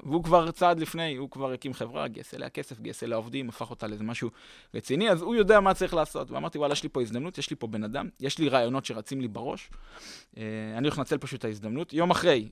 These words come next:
באתי עם מחשב שקניתי בשדה תעופה חזרה, כדי שיהיה לי על מה להתחיל לעבוד, ואני יושב, ואני מציג לו במחשב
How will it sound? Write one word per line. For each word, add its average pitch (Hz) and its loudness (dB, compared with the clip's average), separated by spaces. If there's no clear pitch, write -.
באתי 151 4
עם 117 -2
מחשב 156 4
שקניתי 135 -2
בשדה 127 -2
תעופה 131 0
חזרה, 123 2
כדי 113 -4
שיהיה 123 0
לי 127 2
על 117 2
מה 127 4
להתחיל 120 0
לעבוד, 151 2
ואני 123 2
יושב, 180 0
ואני 151 2
מציג 139 -2
לו 190 4
במחשב 165 4